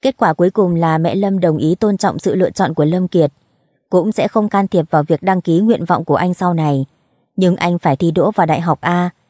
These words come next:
Đối với Lâm Kiệt mà nói, đây vốn dĩ là một điều dễ dàng. Sự việc đã được giải quyết ổn thỏa.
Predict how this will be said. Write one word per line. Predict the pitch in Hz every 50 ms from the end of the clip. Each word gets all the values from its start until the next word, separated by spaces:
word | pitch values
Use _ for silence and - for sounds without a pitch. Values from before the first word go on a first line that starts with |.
| _ _ _ _ _ _ _ _ _ _ _ _ -
Đối | 185 180
với | 170 185 185
Lâm | 190 208 214 202
Kiệt | - 196 165 -
mà | 170 156 143
nói, | 139 151 147 143 151 208 254 - _ _ _ _ -
đây | - 175 170 170
vốn | 160 175 170 170 160
dĩ | - -
là | 185 240 233 190
một | 165 156 156
điều | 160 165 160 147 151
dễ | 147 185 131 233
dàng. | 226 - 190 170 156 143 135 135 _ _ _ _ _ _ _ _ _ -
Sự | - - 196 180
việc | 175 185 170 -
đã | - 170 220
được | 214 214 165 -
giải | - 147 135
quyết | - 233 254 -
ổn | - 202 165 131
thỏa. | 135 175 175 156 131 123